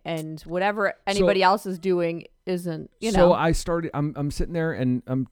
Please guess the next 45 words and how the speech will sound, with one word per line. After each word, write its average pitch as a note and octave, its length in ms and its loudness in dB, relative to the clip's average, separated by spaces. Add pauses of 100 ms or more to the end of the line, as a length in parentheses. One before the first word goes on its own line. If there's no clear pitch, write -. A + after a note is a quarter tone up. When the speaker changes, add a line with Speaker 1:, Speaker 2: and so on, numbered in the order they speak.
(140)
Speaker 2:
talking - 280 0
to B2+ 60 -6
my G2+ 100 -6
coach, B2 420 -2
and G#2 160 -8
he's A2 160 -6
like, G#2+ 120 -8
"So B2+ 120 -6
what's, A2+ 500 -4
Speaker 1:
Mm-hmm. G2+ 140 -10
Speaker 2:
and A2 120 0
what's G#2 160 -4
beneath A2 300 -2
that, F2 200 -6
and F2 100 -12
what's F#2+ 160 -8
beneath G2 280 -8
that, F#2+ 180 -8
and F#2+ 80 -14
what's F2 160 -10
beneath F#2 300 -6
that, D#2+ 160 -10
and E2+ 80 -14
what's E2 180 -8
going," F#2+ 220 -4
<laughs> - 1800 -10
and C#3 100 -4
it C#3+ 60 -4
comes C#3+ 240 0
out, G#2+ 120 -10
like, A#2+ 240 -8 (200)
there's, C3 340 -2 (140)
there's A2+ 420 -6 (160)
health G#2 340 -10
and B2 280 -2 (320)
wellness A#2 480 -4
or G#2 60 -6
fitness F2+ 340 -10
stuff - 300 -12
that's G2 140 -16
go-, F#2+ 280 -12
going F#2 200 -10
on B1 120 -12
for - 120 -16
me. - 260 -20